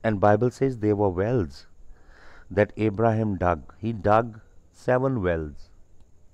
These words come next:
And the Palestinians filled the well with dirt. Abraham could have diligently dug up the wells again.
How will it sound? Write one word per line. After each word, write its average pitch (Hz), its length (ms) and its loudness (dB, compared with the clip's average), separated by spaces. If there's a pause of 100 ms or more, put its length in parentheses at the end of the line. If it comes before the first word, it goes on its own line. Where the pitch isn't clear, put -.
(1120)
And 117 260 -2
the 113 100 2 (400)
Palestinians 135 1040 0 (260)
filled 156 460 6
the 123 120 6
well 92 340 2 (320)
with 95 380 -6 (300)
dirt. 87 420 0 (1600)
Abraham 156 640 6
could 117 220 0
have 120 360 4
diligently 113 680 -2
dug 98 320 0
up 101 140 -2
the 101 120 0
wells 90 300 0
again. 87 520 -6